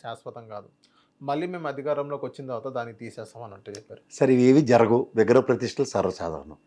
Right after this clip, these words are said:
Speaker 2: ఇవాళ రాజీవ్ గాంధీ గారిని విగ్రహ ప్రతిష్ట చేసుకోమనంటే తప్పు కాదు ఆయన, కానీ దానికన్నా ఒక పొల్లు మాట మాట్లాడి కేసీఆర్ గారి గురించి ఆయన మరణం గురించి మాట్లాడడం ఎంతవరకు సమంజసం?
Speaker 1: మ్మ్.
Speaker 2: నీకోసం అక్కడ ప్లేస్ పెట్టుకున్నావు, అవన్నీ తప్పు కదా.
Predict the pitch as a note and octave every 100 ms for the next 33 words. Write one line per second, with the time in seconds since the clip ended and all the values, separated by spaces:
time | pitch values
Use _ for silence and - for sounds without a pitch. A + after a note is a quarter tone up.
0 | _ _ _ _ A#2 D#3 A2 A2 C3 D#3+
1 | D#3+ D#3 D3 C#3+ C#3+ B2+ G#2+ A#2+ A2+ B2+
2 | - A2 - F#2 _ _ _ - C3+ B2+
3 | C#3 C3 D3+ D#3 D3 F#3 E3 G#2 D#2 -
4 | _ _ _ D3+ C3+ D#3+ F3+ G#3 E3 B2
5 | D#3 F#3+ G3+ D#3 C#3 C3 A#2 - - _
6 | _ _ - F3+ F#3 F#3+ F3 D#3 D#3+ D3+
7 | D3+ C#3+ - B2 B2+ C#3+ D#3 D3+ C#3 C3+
8 | A#2+ A#2+ C#3 C#3 D#3 D3+ B2 G2 F2+ D#2+
9 | - _ _ _ _ _ C#3 A2+ G#2+ A2
10 | _ _ _ _ _ _ _ _ B2 C#3
11 | D3+ C#3+ D3 B2+ C3 C3+ - B2+ - B2+
12 | C#3+ E3+ A3+ - G3 G#3 D#3+ G3